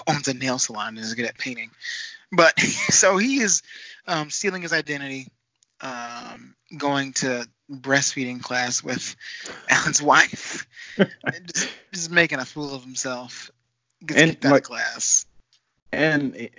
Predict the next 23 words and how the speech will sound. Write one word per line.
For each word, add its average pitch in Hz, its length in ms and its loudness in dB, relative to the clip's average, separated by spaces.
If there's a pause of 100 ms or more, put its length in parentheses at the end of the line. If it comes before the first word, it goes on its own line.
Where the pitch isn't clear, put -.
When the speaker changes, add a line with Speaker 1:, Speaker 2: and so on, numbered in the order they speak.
Speaker 2:
he 127 140 4
had 110 540 0
sex - 320 0
with - 300 -4
his, 101 460 0
uh, 87 420 2 (100)
his 98 160 -4
boss, 92 640 4 (540)
Speaker 1:
He - 120 0
Speaker 2:
Alan's 104 220 8
Speaker 1:
did. 269 200 4
Speaker 2:
boss. 87 240 0 (680)
Speaker 1:
He 180 160 -2
did. 170 520 -4 (460)
Speaker 2:
And 131 140 8
he 123 120 4
also 131 240 4
Speaker 1:
Um, - 100 -4
Speaker 2:
kissed - 440 0
his 110 200 -2
wife. 101 520 -4 (180)
Speaker 1:
He 139 400 -6
did. 120 480 -6